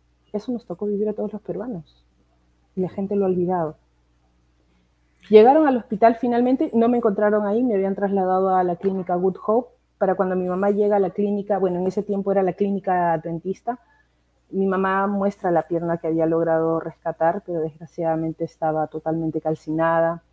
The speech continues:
era imposible un reimplante, los nervios ya habían muerto, y en ese momento, pues, nuestra vida cambió por completo, ¿no? Yo dejé de ser una niña sana,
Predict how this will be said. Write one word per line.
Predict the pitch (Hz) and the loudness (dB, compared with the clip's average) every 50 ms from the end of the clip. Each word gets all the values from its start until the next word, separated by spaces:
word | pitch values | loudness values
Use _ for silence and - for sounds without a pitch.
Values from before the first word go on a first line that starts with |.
| _ _ _ | _ _ _
era | - 160 165 | -4 -4 -2
imposible | 170 170 - 156 143 - - - 233 208 196 185 175 | -2 -4 -4 -4 -8 -8 -2 0 2 2 2 2 0
un | 160 160 | -2 -4
reimplante, | - 156 151 156 147 - 156 156 156 156 - 160 | -4 -6 -6 -6 -6 -4 -2 -2 -2 -2 -2 -2
los | 156 156 156 170 | -2 -2 -2 -2
nervios | 180 175 165 165 170 170 147 | 0 0 0 0 0 -4 -2
ya | 170 160 160 | 2 4 4
habían | 156 156 160 160 156 160 | 4 4 4 0 0 -2
muerto, | 165 165 165 160 160 165 - 175 185 196 _ _ _ _ _ _ _ _ _ _ _ - | -6 -4 -4 -6 -6 -6 -8 -8 -8 -8 _ _ _ _ _ _ _ _ _ _ _ 0
y | 202 202 202 208 214 214 220 214 - | 2 4 6 6 6 4 2 2 0
en | 175 170 165 | 0 -2 -2
ese | 160 - 175 | -4 -6 -6
momento, | 175 165 165 170 160 160 165 | -4 -4 -2 -2 -2 -4 -6
pues, | - 175 165 175 | -10 -12 -10 -8
nuestra | 180 180 - - - 160 147 | -8 -8 -8 -6 -2 0 2
vida | 151 160 165 165 | 4 4 4 2
cambió | 165 - 160 165 165 156 | 2 0 -4 -2 -2 -4
por | - 160 | -6 -12
completo, | - 156 165 - 220 240 233 - 175 165 _ _ _ _ _ _ _ _ _ | -10 -10 -6 0 0 0 0 0 -6 -16 _ _ _ _ _ _ _ _ _
¿no? | - 180 185 196 | -10 -8 -6 -4
Yo | 196 175 165 160 160 | -2 0 2 4 4
dejé | 165 156 - - 196 | 2 2 0 2 2
de | 185 180 170 | 4 4 2
ser | - - 190 180 | 0 -2 0 0
una | 185 180 175 175 | 0 0 0 0
niña | 185 185 190 190 185 180 180 185 190 - _ _ _ _ | 0 0 0 0 0 -2 -2 -4 -6 -8 _ _ _ _
sana, | - - - 233 233 214 202 202 202 214 - | -6 4 6 8 8 8 6 4 2 0 -2